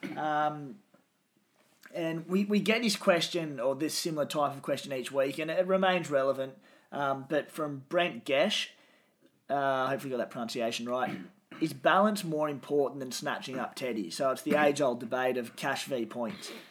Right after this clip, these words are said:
Um, he says he can go Turbo to Teddy and then get a cheapie, or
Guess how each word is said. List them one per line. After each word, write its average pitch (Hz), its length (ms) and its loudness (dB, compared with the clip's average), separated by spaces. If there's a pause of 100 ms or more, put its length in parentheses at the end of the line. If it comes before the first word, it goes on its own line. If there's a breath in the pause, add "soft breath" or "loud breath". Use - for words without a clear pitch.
(140 loud breath)
Um, 123 380 -6
he 147 120 -8
says 160 260 0
he 147 80 -2
can 147 140 -6
go 135 200 2 (160)
Turbo 185 420 4
to 165 120 -4
Teddy 165 520 -4 (520 soft breath)
and 139 160 -6
then 139 220 2
get 147 160 2
a 127 60 -2
cheapie, 151 760 0 (520)
or 160 560 4